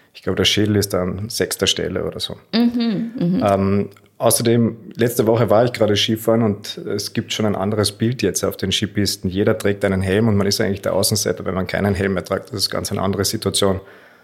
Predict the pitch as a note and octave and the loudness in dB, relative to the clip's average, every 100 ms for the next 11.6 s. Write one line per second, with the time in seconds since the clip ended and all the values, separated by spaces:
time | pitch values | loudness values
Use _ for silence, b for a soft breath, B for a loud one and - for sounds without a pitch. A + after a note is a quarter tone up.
0 | B - G2+ - G2 G2+ G2 - G2+ F#2+ | B -8 -2 2 4 4 2 2 0 0
1 | - - B2 B2 G2 F2+ F2+ G#2 - F2+ | -2 -2 0 2 2 2 0 0 -2 -2
2 | E2+ - _ _ B B B - E3 - | -4 -8 _ _ B B B -2 2 4
3 | - F#3 G#3 G#3+ G3 D3 F#3+ - E3 D#3+ | 4 4 2 0 -2 -2 -4 -6 -6 -4
4 | D3+ F#3 E3+ - G2 F#2+ G#2 G#2 F#2 - | -4 -6 -10 -6 -4 -2 -2 -2 -4 -8
5 | - A2+ G#2+ - - - C3+ A#2 - D#3 | -2 0 0 -6 -14 -2 0 0 0 2
6 | E3 B2 A#2+ A#2+ A#2 A#2 A#2 - _ - | 4 4 4 4 4 2 -2 -8 _ 2
7 | C3 B2 G#2+ G#2+ F2 F#2+ G#2 D#3+ E3 E3+ | 4 4 2 2 0 -2 0 2 6 6
8 | E3+ E3+ D#3+ D#3 D#3 D3+ - - G3 C#3+ | 4 2 0 0 -2 -4 -4 -2 0 -2
9 | B2+ C#3 C#3+ C#3 C#3+ A#3+ G#3+ A3 - F#3+ | -2 -4 -4 -2 0 2 0 0 -2 0
10 | A#3 B3 G3 G3 - F3+ - E3+ F#3+ G3 | -2 -2 -6 -6 -6 -6 -4 -4 -2 -2
11 | F#3+ F#3+ G#3 F3+ F3+ F#3 | -2 -4 -4 -6 -6 -6